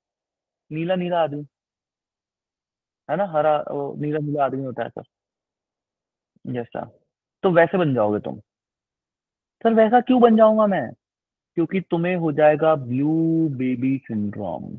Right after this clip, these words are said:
क्या हो जाएगा? ब्लू बेबी सिंड्रोम जो है वो हो जाता है। तो अगर नाइट्रेट वाला पानी पी लिया तो आपको हो जाएगा ब्लू बेबी सिंड्रोम। क्लियर?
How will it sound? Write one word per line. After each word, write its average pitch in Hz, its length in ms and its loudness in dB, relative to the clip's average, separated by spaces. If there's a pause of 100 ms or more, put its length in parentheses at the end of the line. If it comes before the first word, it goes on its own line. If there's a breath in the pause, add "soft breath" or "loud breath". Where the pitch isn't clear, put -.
(3000)
क्या 139 100 -6
हो 135 60 -4
जाएगा? 135 300 -2 (760)
ब्लू 147 320 4
बेबी 139 300 2
सिंड्रोम 120 480 0
जो 113 60 -4
है 101 60 -2
वो 110 120 -4
हो 113 120 -4
जाता - 300 -4
है। - 60 -12 (520)
तो 151 100 4
अगर 175 120 6
नाइट्रेट 165 600 6
वाला 160 220 8
पानी 139 300 0
पी 135 180 0
लिया 123 380 2
तो - 160 -6
आपको 143 260 2
हो 139 100 0
जाएगा 135 280 0
ब्लू 151 360 2
बेबी 131 300 0
सिंड्रोम। 98 500 -4
क्लियर? - 1500 -6